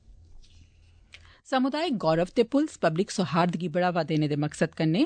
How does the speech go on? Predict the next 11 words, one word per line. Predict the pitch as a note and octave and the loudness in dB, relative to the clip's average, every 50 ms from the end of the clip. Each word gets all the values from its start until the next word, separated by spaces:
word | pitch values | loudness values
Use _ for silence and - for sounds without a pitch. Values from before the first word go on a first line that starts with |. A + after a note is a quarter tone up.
| G4 D#4+ | 0 0
जम्मू | - F#3+ D#3+ D#3+ D#3 D#3 - | -2 0 0 0 0 -2 0
पुलस | - E3 E3 D#3+ - - | 0 0 0 0 0 -2
नै | F3+ - - | -2 -2 -2
अखनूर | - F#3 - - A3 G#3 A3 A3+ F3+ D3 | -6 -10 -6 -2 0 0 0 0 -2 -4
जोड़ियां | - E3 D#3 D#3 D3+ D#3 D#3 | -4 -2 -2 0 0 0 0
रोड | D3+ D3+ F3 G#3 - | 0 0 0 0 2
पर | - A#3 C4+ E4 - - - - - - - | 2 2 2 2 0 -8 -20 -20 -20 -8 -2
पुन्नू | C4+ B3+ B3+ D4 F#4+ G4 - | 2 4 4 4 2 -2 -6
चौक | - C4+ A#3 G#3 | -6 -4 -2 0
दे | B3+ A#3 A#3 - | -2 -2 -2 -2
कश | G3+ G#3 A3+ A3 | -2 -2 -2 -4